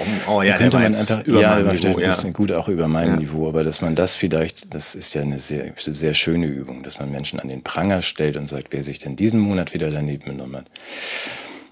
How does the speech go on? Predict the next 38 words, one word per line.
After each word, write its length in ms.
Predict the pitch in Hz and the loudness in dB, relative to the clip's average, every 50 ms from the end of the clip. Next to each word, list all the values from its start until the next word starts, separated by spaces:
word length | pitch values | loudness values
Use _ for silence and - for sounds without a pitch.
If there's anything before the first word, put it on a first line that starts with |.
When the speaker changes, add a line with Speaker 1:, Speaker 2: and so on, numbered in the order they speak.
| _ _ - | _ _ -8
Speaker 2:
Und 140 | - 71 | -8 -4
bei 100 | - 71 - | -2 -2 -2
Kimmich, 560 | - - - 85 87 92 92 87 - - - - | -2 0 0 2 2 2 2 0 -2 -4 -4 -2
ich 140 | - - - | 0 2 4
weiß 180 | 117 135 143 - | 4 4 4 4
gar 80 | - 120 | 4 4
nicht 140 | 101 87 | 4 2
genau, 200 | 87 92 - - | 2 4 4 4
was 120 | 92 92 - | 4 2 2
der 100 | - 95 | 2 2
gefordert 640 | 87 80 - - 92 95 131 127 95 80 - - - | 2 2 0 0 2 2 4 4 2 2 0 -4 -6
hat. 240 | 65 - - - - - - - - | -8 -8 -10 -12 -14 -18 -20 -12 -8
Ich 80 | - - | -8 -4
hab 100 | - - | -2 -2
nicht 160 | 87 78 76 | -2 0 0
aufgepasst. 720 | 76 90 - - - 80 - - 67 64 - - - - - | 0 0 0 -2 -4 -6 -4 -6 -6 -6 -6 -8 -10 -6 -4
Speaker 1:
Der 80 | 98 92 | -4 -2
hat 120 | 104 101 139 | -2 0 0
nichts 240 | 135 120 - - | 0 0 0 0
gefordert, 600 | - 113 104 - - 95 87 87 98 110 - - | 0 0 0 2 2 2 4 4 2 0 0 -2
der 100 | - 98 | -4 -4
hat 140 | 98 107 - | -4 -4 -4
einfach 180 | - 98 104 104 | -4 -2 0 0
nur 160 | 98 98 101 | 2 2 0
gesagt, 340 | 95 98 90 95 104 - - | 0 -2 -2 -2 -2 -2 -4
dass 120 | 104 95 - | -6 -4 -4
er, 100 | 80 - - 62 - - | -6 -8 -8 -10 -8 -4
äh, 560 | 85 95 92 98 95 92 92 92 90 87 87 92 - | -4 -2 0 0 0 0 0 0 -2 -4 -8 -10 -12
grad 260 | - - 95 95 - | -6 -4 -4 -2 -2
nicht 160 | 104 95 - - | -4 -6 -4 -2
mitmacht, 680 | 101 107 - 113 110 117 120 - - - - - - - - _ | -4 -2 -2 -2 -2 -4 -4 -8 -14 -18 -20 -20 -20 -20 -20 _
vielleicht 400 | _ _ - - 92 92 98 - | _ _ -6 -2 -2 -2 -2 -4
später 600 | - - - 90 92 101 - 123 120 117 104 - | -6 -4 0 0 0 0 -2 -4 -4 -4 -4 -4
und 420 | - 95 95 95 98 - - - - _ _ _ _ _ _ _ _ - | -6 -4 -4 -4 -4 -6 -10 -16 -20 _ _ _ _ _ _ _ _ -4
Speaker 2:
Ach 100 | 95 90 | -4 -2
so. 100 | 95 98 | 0 0
Speaker 1:
was 120 | 92 78 | 0 0
anderem. 340 | - 117 117 95 76 78 | -2 -2 -4 -4 -4 -6